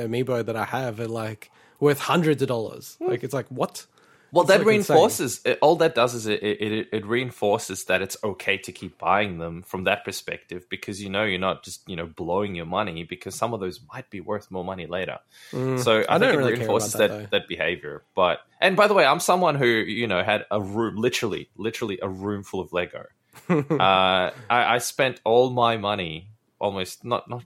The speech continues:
Speaker 2: not every cent I earned, but most of the cents I earned on filling a room full of Lego. And it just
Speaker 1: <laughs> It was
Speaker 2: went on
Speaker 1: awesome.
Speaker 2: and
Speaker 1: It was
Speaker 2: on.
Speaker 1: awesome.
Speaker 2: And it was awesome, yeah. And
Speaker 1: <laughs>
Speaker 2: eventually, and look, it, it, it did reinforce what I would call a bad behavior in me as well, which is that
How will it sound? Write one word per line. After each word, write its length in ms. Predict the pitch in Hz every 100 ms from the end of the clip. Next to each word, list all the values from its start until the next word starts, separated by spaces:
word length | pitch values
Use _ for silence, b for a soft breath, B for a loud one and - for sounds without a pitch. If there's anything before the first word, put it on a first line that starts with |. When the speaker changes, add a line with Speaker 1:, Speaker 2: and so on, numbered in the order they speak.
| -
Speaker 2:
not 200 | 104 -
every 220 | 95 98
cent 280 | - 85 85 85
I 80 |
earned, 300 | - 80 85 _
but 180 | 95 87
most 260 | 101 113 110
of 80 |
the 80 | 90
cents 280 | - 82 -
I 100 | -
earned 260 | 80 80 - -
on 220 | 87 87
filling 340 | - 104 101 95
a 60 | 87
room 220 | 85 90
full 160 | -
of 120 | 123 143
Lego. 260 | 170 95
And 100 | 131
it 160 | - -
just 240 | 202 -
Speaker 1:
<laughs> 0 |
It 180 | 403 - - B B
was 120 | 160 170
Speaker 2:
went 160 | 120
on 80 | 156
Speaker 1:
awesome. 320 | 180 170 170
Speaker 2:
and 160 | 165 156
Speaker 1:
It 20 |
was 80 | 165
Speaker 2:
on. 360 | 160 156 156 143
Speaker 1:
awesome. 200 | - - - -
Speaker 2:
And 100 | 202
it 40 | 247
was 200 | 302 285
awesome, 380 | 269 - 123
yeah. 160 | 160 123 87
And 100 | 131
Speaker 1:
<laughs> 80 | 185
Speaker 2:
eventually, 520 | 180 185 185 175 147 B -
and 120 | 175
look, 180 | 175 - 123
it, 280 | - 151
it, 180 | 76 101 147
it 120 | 123
did 160 | 151 147
reinforce 600 | 139 127 107 107 - 104
what 220 | 104 95
I 60 | 92
would 260 | 95 -
call 380 | - 98 90 85 92
a 260 | 90 85 _ _ _ _ _ _ _ _ _
bad 260 | 87 95 -
behavior 480 | 123 127 135 143 143
in 80 | 143
me 120 | 143
as 120 | 143
well, 260 | 131 139 143
which 180 | 131 -
is 180 | 107 -
that 340 | 104 95 92